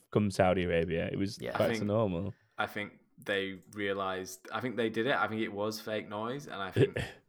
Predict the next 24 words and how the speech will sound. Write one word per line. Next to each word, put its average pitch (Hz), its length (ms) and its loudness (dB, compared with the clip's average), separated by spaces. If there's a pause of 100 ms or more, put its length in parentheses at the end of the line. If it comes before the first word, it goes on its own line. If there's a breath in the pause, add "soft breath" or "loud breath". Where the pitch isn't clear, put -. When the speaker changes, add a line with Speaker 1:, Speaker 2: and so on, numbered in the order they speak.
(100)
Speaker 1:
<laughs> - 400 -16
Speaker 3:
people 117 240 4
Speaker 2:
Reddit 113 120 10
Speaker 3:
clocked 117 160 6
it - 20 10
Speaker 2:
said, 107 320 6
Speaker 3:
and 107 100 0
they 113 100 6
Speaker 2:
"What 110 100 4
was 107 100 4
Speaker 3:
weren't 101 120 2
ex- 92 300 6
Speaker 2:
that?" - 40 0
And 98 100 -2
they 95 160 2
went, 95 180 2
Speaker 3:
Yeah. 107 200 2
Speaker 2:
"Oops." - 220 4 (240)
Speaker 3:
<laughs> - 100 -10
Exactly. 98 1400 0
Yeah, 90 200 -8 (140)
a 90 60 -14
hundred 95 260 -10
percent. 82 280 -16